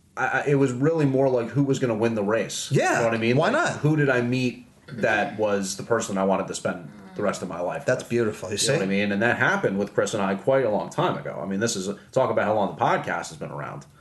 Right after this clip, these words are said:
Speaker 2: Wow.
Speaker 1: I mean, you know, Chris and I first met, um,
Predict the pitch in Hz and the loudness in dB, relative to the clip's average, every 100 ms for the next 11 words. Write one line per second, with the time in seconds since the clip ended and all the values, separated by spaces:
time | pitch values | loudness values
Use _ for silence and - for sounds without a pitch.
0 | - 117 101 98 104 107 104 98 135 135 | -6 -2 0 0 -2 -2 -2 0 0 0
1 | 107 101 101 95 - - 107 95 95 117 | 0 2 2 0 -6 -2 -2 0 0 2
2 | 107 - - _ _ _ _ 95 95 92 | 2 -2 -12 _ _ _ _ -2 0 0
3 | 92 92 92 | 0 0 -2